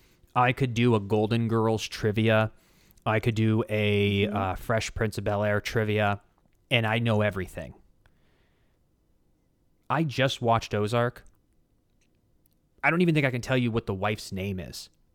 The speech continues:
Speaker 2: Really?
Speaker 1: Because you just consume it in six hours over two days.
Speaker 2: Then it's done.
Speaker 1: And then three weeks later, I was like, "Oh, yeah, was Ozark good?" Let alone when
Speaker 2: Hmm.
Speaker 1: the next season comes.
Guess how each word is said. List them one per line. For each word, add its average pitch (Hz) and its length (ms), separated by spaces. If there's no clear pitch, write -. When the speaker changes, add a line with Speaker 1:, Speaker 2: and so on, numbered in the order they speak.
Speaker 2:
Really? 190 500
Speaker 1:
Because 135 300
you 151 80
just 147 220
consume 147 560
it 170 140
in 123 80
six - 320
hours 131 580
over 127 200
two 135 220
days. 135 420
Speaker 2:
Then 190 120
it's 175 220
done. 156 240
Speaker 1:
And 151 120
then 143 140
three 160 200
weeks 151 220
later, 156 240
I 123 40
was 123 140
like, 120 240
"Oh, 151 120
yeah, 151 400
was 123 200
Ozark 147 440
good?" 156 320
Let 143 180
alone 151 280
when 127 100
Speaker 2:
Hmm. - 20
Speaker 1:
the 113 60
next 117 240
season 127 340
comes. 95 420